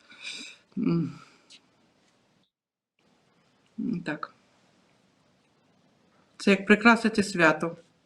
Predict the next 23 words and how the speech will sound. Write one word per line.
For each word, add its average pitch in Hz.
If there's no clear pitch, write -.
До 196
речі, 165
дивіться, 185
що -
тут 165
ще -
є. 160
Єрофант, 180
ну, 175
це 196
я 208
звертаю 202
увагу. 160
Коли 220
таролог 196
звертає 190
увагу 175
на 170
якісь 180
певні 180
моменти 170
в -
карті, 269